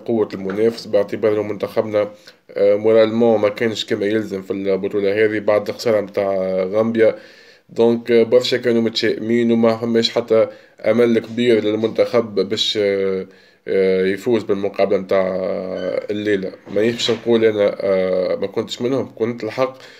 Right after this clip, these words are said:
آه، متخوف من المقابلة كما التوانسة الكل، لكن فما أمل صغير كنت حاطه. آه، ماهوش كلام على، على أسس واضحة، أهمها إنه المنتخب التونسي عودنا في النسخة هذه متاع الملاعبية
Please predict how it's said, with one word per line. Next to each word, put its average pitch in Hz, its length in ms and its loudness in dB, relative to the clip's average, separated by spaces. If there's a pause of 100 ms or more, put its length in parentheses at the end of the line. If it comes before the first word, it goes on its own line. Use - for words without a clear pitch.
(220)
آه، 104 760 8
متخوف 127 760 4
من 104 100 -2
المقابلة 104 480 2
كما 110 220 0
التوانسة 104 420 -2
الكل، 120 320 0
لكن 160 240 0
فما 135 560 2
أمل 127 320 4
صغير 107 300 2
كنت 92 280 -8
حاطه. 113 520 0 (360)
آه، 101 440 4
ماهوش 135 380 4
كلام 135 340 2
على، 117 340 4
على 131 500 4
أسس 139 340 -4
واضحة، 113 480 0
أهمها 113 440 0
إنه 110 160 -2
المنتخب 104 440 -2
التونسي 117 540 -2 (960)
عودنا 113 600 6
في - 80 -4
النسخة 110 600 -2
هذه 113 220 2
متاع 101 200 0
الملاعبية 104 600 2